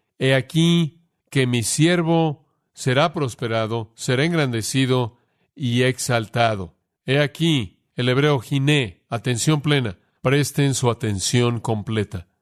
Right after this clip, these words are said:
El Mesías es presentado por cuarta vez en esta profecía de Isaías como el siervo de Jehová, mi siervo, mi Ebed, lo cual significa esclavo, una palabra que se refiere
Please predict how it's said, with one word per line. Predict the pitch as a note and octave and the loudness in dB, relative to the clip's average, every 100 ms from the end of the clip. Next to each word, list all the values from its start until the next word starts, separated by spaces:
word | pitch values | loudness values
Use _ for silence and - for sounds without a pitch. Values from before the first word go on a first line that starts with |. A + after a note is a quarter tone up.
| _ _ - | _ _ -8
El | A2+ | -2
Mesías | A#2+ A2 A3 G#3 B2 - - - _ _ _ _ _ | 0 0 2 2 0 -4 -12 -16 _ _ _ _ _
es | - C3 | -4 -2
presentado | C#3 B2+ A#2 G#2 D#3+ C#3 A2+ | 0 -2 -2 0 0 0 -2
por | B2 A2+ | -2 -2
cuarta | - D#3+ F#3 C#3 | -2 -2 0 -2
vez | C#3+ F#3 - | -2 -2 -2
en | A#2+ | -4
esta | C3 C3 | -4 -6
profecía | A2 G#2 G2 A#2+ | -6 -6 -4 -2
de | A2+ A2 | -2 -4
Isaías | - G#2 B2 D3 A2 - | -2 0 2 2 0 -2
como | A#2 G#2+ | -2 -2
el | G2+ | -2
siervo | - B2 A#2 | 2 2 2
de | A2 | 0
Jehová, | G2+ A2 A2+ F#2+ G2+ | 0 0 0 -2 -6
mi | G#2+ D3 G3 | 0 2 2
siervo, | - B2 G#2+ F#2+ | 0 -2 -2 -2
mi | G#2 D#3 D#3+ | 2 2 2
Ebed, | C#3 C3+ E3 C3 - _ _ _ _ _ _ - | 0 2 0 0 -4 _ _ _ _ _ _ -14
lo | - | -4
cual | B2 | -4
significa | A2+ A#2 G#2 B2 A#2+ | -2 -4 -2 -2 -2
esclavo, | G#2+ C3 B2 F2+ - _ _ | -2 0 0 -2 -12 _ _
una | G#2 G#2 | -10 -8
palabra | A2 A2+ A#2+ | -4 -2 -2
que | G#2+ | -2
se | F#2+ G#2 | -4 -4
refiere | G2 - A#2+ A#2+ G#2 | -4 -2 -2 0 -4